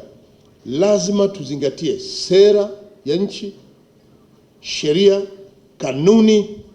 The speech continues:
na miongozo iliyopo ndani ya idara inayohusika katika kutoa huduma kwa watu wetu.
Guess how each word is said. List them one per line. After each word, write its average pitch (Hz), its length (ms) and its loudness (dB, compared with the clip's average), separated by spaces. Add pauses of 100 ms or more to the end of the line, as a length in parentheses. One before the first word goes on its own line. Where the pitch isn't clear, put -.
(760)
na 147 120 -2
miongozo 175 680 4
iliyopo 185 460 0
ndani 160 420 -6
ya 143 60 -4
idara 151 520 -4 (120)
inayohusika 131 540 -4 (640)
katika 151 220 -2
kutoa 160 260 -2
huduma 151 460 -2 (300)
kwa 131 120 0
watu 127 220 -4
wetu. - 300 0